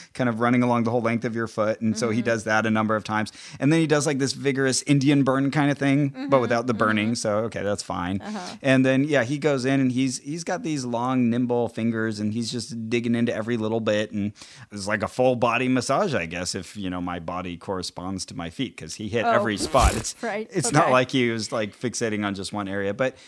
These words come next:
Speaker 1: nice foot massage. I'd never really gotten that before, except for the day previous.
Speaker 2: Right. Which we mentioned to him. We told him that we had gone to another reflexologist and felt like it was just a massage. And he was like, "Oh, yeah, there's a lot of those."
Speaker 1: Right, right. And he's like, "Well, at least now, you know, you're gonna get the real thing."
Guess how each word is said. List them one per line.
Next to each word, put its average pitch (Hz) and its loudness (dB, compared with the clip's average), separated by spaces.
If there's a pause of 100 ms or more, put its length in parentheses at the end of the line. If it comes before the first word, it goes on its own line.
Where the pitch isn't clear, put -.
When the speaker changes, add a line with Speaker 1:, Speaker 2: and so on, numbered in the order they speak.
(100)
Speaker 1:
nice 110 -6
foot - -8
massage. 117 -6
I'd 101 -8
never 104 -6
really 98 -4
gotten 101 -4
that 131 -6
before, 101 -4
except 98 -8
for 101 -14
the 87 -10
day 92 -4
previous. 107 -6
Speaker 2:
Right. 202 -6 (260)
Which 359 -2
we 440 0
mentioned 381 -2
to 226 -2
him. 185 -6
We 202 -10
told 233 -4
him 226 -6
that 143 -8
we 190 -6
had 202 -10
gone 180 -4 (120)
to 180 -6
another 180 -4
reflexologist 185 -8
and 190 -12
felt 170 -8
like 175 -10
it 165 -10
was 175 -10
just - -14
a - -16
massage. 175 -4
And 175 -12
he 175 -12
was 165 -12
like, 156 -10
"Oh, 254 0
yeah, 175 -4
there's 170 -8
a - -10
lot 190 -8
of 185 -12
those." 180 -6
Speaker 1:
Right, 98 2
right. 90 0
And 90 -12
he's 87 -12
like, 87 -6
"Well, 95 -2
at 92 -4
least 95 -4
now, 87 -2
you 82 -8
know, 78 -12
you're 80 -14
gonna 85 -8
get 80 -10
the - -12
real 78 -8
thing." 92 -2